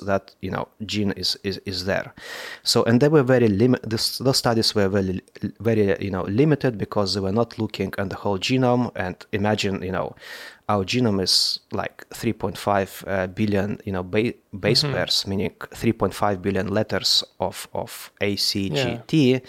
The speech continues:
Speaker 1: And you look only, like, a few hundreds of them, a few thousands of them, and hope that,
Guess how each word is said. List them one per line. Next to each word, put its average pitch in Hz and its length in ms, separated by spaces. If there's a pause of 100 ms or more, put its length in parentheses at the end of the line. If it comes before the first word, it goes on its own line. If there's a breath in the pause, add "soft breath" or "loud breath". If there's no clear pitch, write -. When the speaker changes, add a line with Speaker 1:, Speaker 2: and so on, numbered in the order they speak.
(420 loud breath)
Speaker 1:
And 104 280
you 107 180
look 113 500
only, 104 240
like, 98 380 (120)
a 101 100
few 107 320
hundreds 117 500
of 98 80
them, 92 220
a - 60
few - 180
thousands 113 500
of 98 140
them, 92 200
and 101 100
hope 104 360
that, 90 340